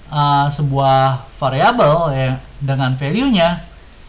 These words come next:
tanpa menggunakan template literal, maka kita harus apit dengan tanda plus. Nah, seperti ini. Dan tidak boleh ada single quote, bisa dilihat di sini,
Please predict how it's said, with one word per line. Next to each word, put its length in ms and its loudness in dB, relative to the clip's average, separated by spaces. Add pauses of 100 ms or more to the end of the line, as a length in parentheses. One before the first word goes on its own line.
(340)
tanpa 640 2
menggunakan 480 0
template 340 -6
literal, 640 0
maka 320 -2
kita 480 -4
harus 240 -4 (680)
apit 400 -4 (560)
dengan 400 -2
tanda 320 -6
plus. 560 -8
Nah, 160 -18
seperti 480 -14
ini. 100 -10 (640)
Dan 100 -2
tidak 240 -2
boleh 300 0
ada 240 0
single 400 -2
quote, 400 0
bisa 240 -8
dilihat 340 0
di 80 -6
sini, 240 -4